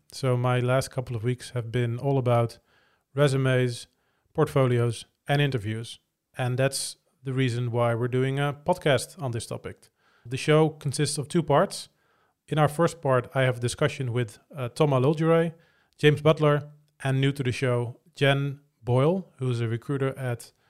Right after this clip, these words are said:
Beat, previously at Booking dot com. And we talk all about what do hiring managers and recruiters want to see in a resume and portfolio, how to let your personality shine through without coming over as cocky, and what does a good portfolio look like, what's good formatting.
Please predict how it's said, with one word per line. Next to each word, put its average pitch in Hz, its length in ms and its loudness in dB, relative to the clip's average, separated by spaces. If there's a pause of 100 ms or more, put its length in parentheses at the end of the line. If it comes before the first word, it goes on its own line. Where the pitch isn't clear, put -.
(320)
Beat, 156 300 -2 (220)
previously 131 420 -4
at 117 140 -6
Booking 123 220 -4
dot 113 140 -6
com. 139 280 -8 (680)
And 139 160 2
we 143 80 2
talk 147 260 4
all 147 160 4
about 131 460 2 (440)
what 120 140 -2
do 131 120 0
hiring 131 320 4
managers 131 340 -2
and 131 80 -4
recruiters 143 340 -4
want 151 360 2
to - 80 -8
see 131 260 -4
in 131 100 -2
a 123 60 -2
resume 120 360 0
and 120 100 -6
portfolio, 117 680 -6 (280)
how 117 100 -2
to 127 140 -4
let 127 140 -2
your - 60 -6
personality 143 520 -2
shine 139 260 -2
through 127 400 -2 (180)
without 120 280 -4
coming 120 200 -6
over 113 160 -4
as 113 80 -8
cocky, 131 460 -2 (540)
and 123 220 -2
what 123 120 0
does 117 140 -4
a - 20 -2
good - 240 -8
portfolio 117 460 -4
look 117 200 -6
like, - 340 -12
what's - 180 -10
good 123 180 -8
formatting. 113 560 -12